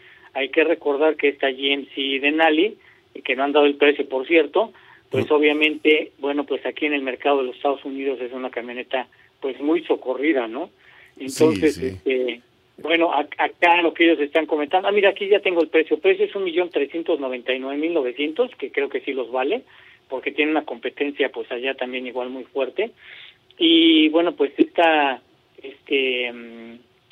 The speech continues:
Speaker 1: esta nueva, eh, Denali, pues, creo que va a ser una,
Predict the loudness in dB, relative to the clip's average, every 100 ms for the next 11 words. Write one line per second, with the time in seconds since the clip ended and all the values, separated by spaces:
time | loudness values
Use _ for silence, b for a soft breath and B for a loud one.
0 | 0 2 2 4 4 6 4 4 0 -8
1 | -8 -8 -8 -6 -4 0 4 4 2 -2
2 | _ b b -8 2 2 4 0 2 0
3 | 0 -2 -2 -4